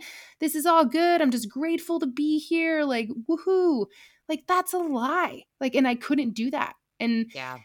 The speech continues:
Speaker 1: and for me, first of all, for me, like, honesty with me, if I, if I put that vibe out there, then I felt like I was lying to myself. And that, I think, is dangerous because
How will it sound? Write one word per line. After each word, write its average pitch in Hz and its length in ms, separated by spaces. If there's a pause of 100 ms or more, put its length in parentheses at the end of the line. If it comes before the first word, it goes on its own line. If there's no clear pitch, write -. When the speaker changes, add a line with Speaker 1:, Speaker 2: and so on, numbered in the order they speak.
(120)
Speaker 1:
and 233 360
for 226 200
me, 294 300
first 262 340
of 202 80
all, 160 140
for 170 160
me, 185 340
like, 101 220
honesty 226 540
with 185 240
me, 190 440
if 214 240
I, 269 520
if 247 180
I 247 140
put 240 500
that 208 300
vibe 185 420
out 170 240
there, 320 320 (560)
then 247 100
I 247 100
felt 311 140
like 302 120
I 262 80
was 220 160
lying 196 240
to - 100
myself. 185 640 (120)
And 214 200
that, 226 340
I 247 80
think, 220 240
is 180 140
dangerous 185 560
because 185 580